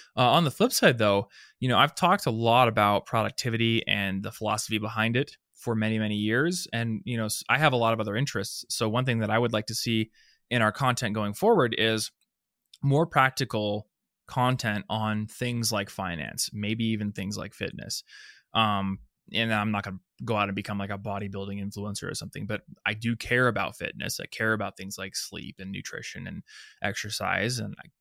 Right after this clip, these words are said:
care about personal finance, and where, uh, the things that I care about are where my attention tends to go. So what I kinda see going forward is an evolution where the channel is not,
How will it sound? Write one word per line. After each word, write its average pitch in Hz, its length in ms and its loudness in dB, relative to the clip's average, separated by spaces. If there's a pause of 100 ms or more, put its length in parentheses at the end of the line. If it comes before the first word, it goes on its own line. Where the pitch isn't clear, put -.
(140)
care 95 240 -6
about 95 260 -4
personal 101 340 -6
finance, 98 540 -8
and 110 120 -8 (760)
where, 123 380 6
uh, - 100 -6 (160)
the 120 160 -6
things 143 340 4
that 127 140 6
I 117 140 6
care 127 240 4
about 107 260 2
are 104 80 0
where 104 140 -2
my 98 180 -2
attention 98 400 -6
tends 98 300 -6
to 92 100 -10
go. 87 340 -6 (600)
So 104 500 0 (340)
what 127 240 6
I 117 120 8
kinda 117 280 2
see 117 420 2
going 107 300 -2
forward 110 360 0
is 104 120 -4
an 107 80 0
evolution 104 600 -2
where 101 100 -6
the 101 80 -8
channel 104 320 -2
is 104 100 -4
not, 104 320 -4